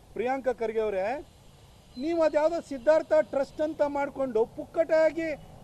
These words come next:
ಭೂಮಿ ಹೊಡ್ಕೊಂಡ್ರಲ್ಲ, ಐದು ಎಕರೆ ಜಾಗ ಹೊಡ್ಕೊಳಕ್ ಹೋಗಿದ್ರಲ್ಲ, ಕಂಪನಿ ಕೊಡ್ಬೋದಿತ್ತಲ್ವ ನೀವು ಅಂತ ಅದೇ ಜಾಗನ? ಆಯ್ತು, ನೀವು ಬೆಂಗಳೂರಲ್ಲಿ ಕೊಡಕ್ಕಾಗ್ತಿಲ್ವಾ? ಟಿಯರ್ ಟೂ, ಟಿಯರ್ ತ್ರೀ ಸಿಟೀಸ್ ಇದೆಯಲ್ಲ,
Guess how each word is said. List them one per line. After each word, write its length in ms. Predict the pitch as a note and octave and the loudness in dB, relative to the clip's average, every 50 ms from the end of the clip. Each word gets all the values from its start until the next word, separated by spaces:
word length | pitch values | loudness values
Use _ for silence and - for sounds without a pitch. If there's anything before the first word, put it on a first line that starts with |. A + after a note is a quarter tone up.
| - - - - F3+ | -20 -20 -18 -10 -6
ಭೂಮಿ 220 | B3 E4 F4 F4+ | -4 -2 0 0
ಹೊಡ್ಕೊಂಡ್ರಲ್ಲ, 520 | E4+ D4+ D#4+ D4+ - C#4 C#4 C4 B3+ B3 A#3+ | 0 0 0 -2 -2 -2 0 0 0 0 0
ಐದು 200 | A#3 C4+ C#4 D4 | 0 2 2 0
ಎಕರೆ 220 | C#4 D4+ C#4 C4 | 2 2 0 0
ಜಾಗ 200 | - B3 B3 C#4+ | 2 0 2 2
ಹೊಡ್ಕೊಳಕ್ 360 | C#4+ B3+ - - C4 B3 A#3+ | 2 2 2 0 -2 -2 0
ಹೋಗಿದ್ರಲ್ಲ, 600 | A3+ A3 G#3 G#3 F#3+ F#3+ F#3+ G3 A#3 D4 D4 A#3+ - - - - - - - - - - | -2 -4 -4 -4 -6 -6 -4 -2 -4 -4 -4 -8 -12 -14 -18 -20 -20 -20 -20 -20 -8 -4
ಕಂಪನಿ 320 | - E4+ F4 F#4+ G4 G4 F#4+ | -4 -4 -2 -2 -4 -4 -2
ಕೊಡ್ಬೋದಿತ್ತಲ್ವ 640 | - D#4+ C#4+ A#3+ A#3 G#3+ G#3+ G3 - A3 G#3+ A3 | -2 -2 0 0 -2 -2 -4 -4 -4 -2 -2 -2
ನೀವು 140 | G#3+ G#3+ A3 | -2 -4 -4
ಅಂತ 120 | G#3+ G#3 A#3 | -4 -2 -2
ಅದೇ 240 | A3 G#3+ C4+ C#4+ | -2 0 0 0
ಜಾಗನ? 320 | A#3+ A#3 A3+ F#3+ F#3 F3+ G3 B3+ D#4 C#4+ G3+ - - - - - - - - - - - - - | 0 0 -2 -2 -2 -6 -8 -8 -8 -8 -10 -14 -18 -20 -20 -20 -20 -20 -20 -20 -20 -14 -6 0
ಆಯ್ತು, 300 | C#4 D#4+ F4 - - D4+ | 2 2 2 2 -2 -6
ನೀವು 220 | C#4+ C#4 C#4 D#4+ | -6 -4 -2 -4
ಬೆಂಗಳೂರಲ್ಲಿ 560 | D4+ A#3 B3 D4 E4 E4+ F4+ F4+ F4+ E4+ E4+ - | 0 2 2 2 2 2 2 4 4 2 2 2
ಕೊಡಕ್ಕಾಗ್ತಿಲ್ವಾ? 680 | D#4 C#4 C4+ - B3 A#3+ - - A3 G3 F#3+ A3+ C#4 D4+ B3+ F#3 - - - - - - - - - - - - - - - | 0 0 0 0 -2 -2 -2 -4 -6 -4 -4 -4 -4 -4 -4 -6 -8 -14 -20 -20 -20 -20 -20 -20 -20 -20 -20 -20 -18 -10 -6
ಟಿಯರ್ 280 | D4 D#4 E4 E4 D4 - - | -2 0 0 0 0 -2 -6
ಟೂ, 160 | E4+ E4+ E4+ | -4 -4 -4
ಟಿಯರ್ 300 | B3+ - D4 D#4 D4 C#4+ | -6 -4 -2 -2 -2 -2
ತ್ರೀ 260 | - D#4+ F4 F#4+ F#4 | -4 -6 -4 -4 -4
ಸಿಟೀಸ್ 360 | - E4+ D#4+ D#4+ C#4 A#3 - | -4 -6 -8 -8 -8 -12 -12
ಇದೆಯಲ್ಲ, 280 | A3+ F3 F#3 E3+ D3+ | -10 -8 -8 -6 -6